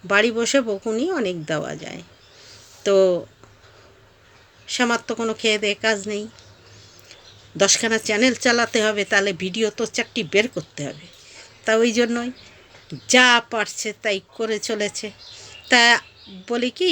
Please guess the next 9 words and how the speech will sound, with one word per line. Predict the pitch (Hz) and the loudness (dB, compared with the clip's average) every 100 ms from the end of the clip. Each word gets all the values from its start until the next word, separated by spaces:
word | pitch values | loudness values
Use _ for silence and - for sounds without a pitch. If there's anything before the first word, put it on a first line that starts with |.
| 226 - - 247 | -2 -6 0 4
এইবার | 262 240 262 247 | 4 4 4 4
মনে | 277 311 269 | 4 4 4
হয় | 233 226 285 - - - - - | 2 0 -4 -14 -20 -18 -6 2
শ্যামার | 269 262 247 240 233 | 4 4 4 0 -2
যদি | 226 240 294 381 - - - | -2 -2 -2 -4 -14 -14 -2
আক্কাল | 233 - _ 262 254 254 247 240 233 226 233 | -2 -2 _ -2 0 -2 -6 -8 -8 -8 -4
মারি | 247 269 247 | -2 -2 -2
উঠে | 202 262 | 0 2
থাকে, | 262 220 214 | 2 0 -2